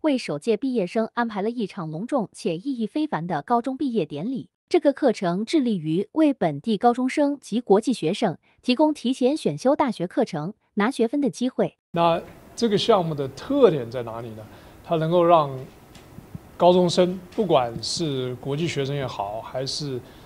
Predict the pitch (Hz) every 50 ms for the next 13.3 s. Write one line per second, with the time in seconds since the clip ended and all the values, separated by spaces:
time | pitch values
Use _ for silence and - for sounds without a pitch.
0 | - - - - - 139 135 123 117 123 117 117 113 117 117 113 113 - 147 139
1 | 151 156 147 156 143 127 117 117 117 113 120 127 156 160 170 170 175 156 123 117
2 | 113 117 117 - - - - - - - - - - - - - - - - -
3 | - - - - 175 175 190 196 185 160 135 139 143 147 143 127 143 139 117 -
4 | - - 147 139 131 123 123 131 131 131 131 123 - - 120 113 120 123 123 -
5 | - - - - - - - - 147 156 170 175 185 170 151 131 123 120 117 -
6 | - - 139 156 185 214 214 185 - - - 127 120 120 123 135 143 - - -
7 | - - - - - - 170 160 160 160 147 - 175 156 160 151 175 151 131 127
8 | 123 - - 131 127 123 123 127 123 - - - - - 160 135 127 127 123 117
9 | 110 107 104 - 120 117 113 117 120 113 - - - - - - 185 160 147 127
10 | 139 151 185 170 160 175 175 170 180 202 202 208 190 220 214 214 214 214 - -
11 | - 139 123 131 151 160 151 131 120 113 - 123 131 127 - - 131 120 123 113
12 | 117 127 123 151 143 147 151 143 131 123 135 165 160 139 123 - 110 101 95 107
13 | 123 123 120 - - 117